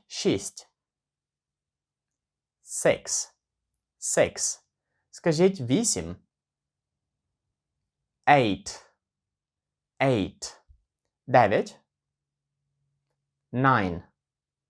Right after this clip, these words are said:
Nine. Та сім. Seven. Seven. Тепер пригадайте запитання, скільки це коштує. Англійською дослівно, як багато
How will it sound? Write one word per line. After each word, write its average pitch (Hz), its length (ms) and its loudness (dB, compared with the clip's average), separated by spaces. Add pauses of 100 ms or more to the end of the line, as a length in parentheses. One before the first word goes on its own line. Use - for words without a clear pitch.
(560)
Nine. 113 560 0 (560)
Та 135 140 2
сім. 90 460 -2 (1200)
Seven. 101 580 2 (1300)
Seven. 98 680 0 (220)
Тепер 214 360 6
пригадайте 190 440 2
запитання, 147 580 -4
скільки 233 460 -2
це 143 160 0
коштує. 107 560 0 (140)
Англійською 175 540 0
дослівно, 143 720 -2
як 160 460 2
багато 110 760 4